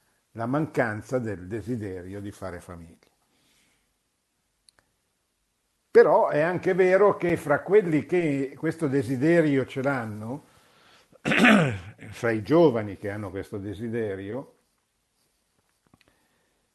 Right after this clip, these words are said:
diciamo che la società, le istituzioni, la politica non ha mai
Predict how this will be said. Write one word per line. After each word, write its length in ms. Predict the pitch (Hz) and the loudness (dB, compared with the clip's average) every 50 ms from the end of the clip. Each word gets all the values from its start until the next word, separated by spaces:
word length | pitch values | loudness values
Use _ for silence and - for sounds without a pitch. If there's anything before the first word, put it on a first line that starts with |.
| _ _ _ | _ _ _
diciamo 480 | - 120 123 113 - 170 165 147 127 117 | -12 -12 -8 0 4 4 4 4 2 0
che 180 | - 165 165 | 0 0 0
la 120 | 131 117 107 | 0 0 -2
società, 640 | - - 123 - - 151 139 147 - 151 160 156 135 | -6 -6 -8 -6 -4 -4 -4 -2 0 2 4 4 4
le 100 | 127 120 | 2 0
istituzioni, 1000 | 120 110 - - 117 107 - 151 135 - - - 143 143 143 143 143 143 143 131 | -2 -2 -6 -8 -10 -8 -8 -8 -8 -8 -4 0 2 4 4 4 2 0 -2 -2
la 140 | 107 104 - | -4 -6 -6
politica 680 | - 135 143 120 107 101 90 - 117 113 - 147 143 | -4 -4 -4 -4 -4 -6 -8 -8 -10 -8 -6 -6 -6
non 180 | 120 104 101 98 | -6 -6 -8 -8
ha 80 | 101 | -8
mai 680 | 101 110 131 135 127 113 107 98 95 95 90 85 _ | -6 -6 -6 -6 -4 -4 -6 -6 -6 -8 -10 -12 _